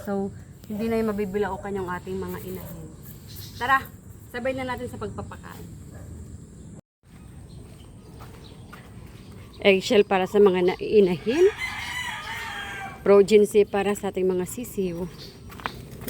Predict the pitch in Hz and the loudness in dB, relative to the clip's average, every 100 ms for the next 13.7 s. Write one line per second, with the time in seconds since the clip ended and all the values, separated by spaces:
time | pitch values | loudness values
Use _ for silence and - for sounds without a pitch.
0 | - - - - - - - - - 311 | -10 -10 -10 -14 -14 -14 -14 -14 -10 -6
1 | 320 285 285 277 285 262 269 240 262 247 | -6 -4 -2 -2 -6 -2 -2 -2 -6 -8
2 | 247 226 277 294 294 285 294 294 320 294 | -10 -8 -8 -8 -8 -8 -8 -8 -8 -6
3 | 294 302 247 233 240 - - - - 294 | -6 -6 -4 -4 -6 -10 -10 -8 -6 -2
4 | 339 339 302 285 277 285 277 285 277 262 | -2 0 0 0 0 -4 -6 -6 -6 -8
5 | 254 269 262 233 214 240 240 240 233 220 | -8 -10 -10 -12 -10 -8 -6 -4 -6 -8
6 | 220 - 240 226 240 226 226 220 208 214 | -12 -10 -8 -6 -6 -6 -6 -6 -4 -6
7 | 208 202 190 185 185 185 - - - - | -8 -8 -10 -10 -10 -12 -14 -14 -14 -10
8 | 220 208 220 208 175 - 190 190 196 240 | -8 -8 -6 -6 -8 -8 -8 -8 -8 -8
9 | 262 269 269 262 262 254 220 220 214 269 | -8 -8 -6 -6 -6 -6 -6 -6 -8 -12
10 | 262 - - - 262 320 349 349 339 339 | -14 -14 -14 -12 -8 -4 -2 -2 -4 -4
11 | 330 311 311 320 311 262 262 277 262 277 | -4 -4 -2 -4 -4 -6 -4 -2 0 0
12 | 262 262 247 247 247 247 247 247 247 240 | 2 2 2 -2 -6 -6 -6 -6 -6 -6
13 | 240 226 226 226 233 220 208 | -4 -6 -4 -6 -6 -4 -2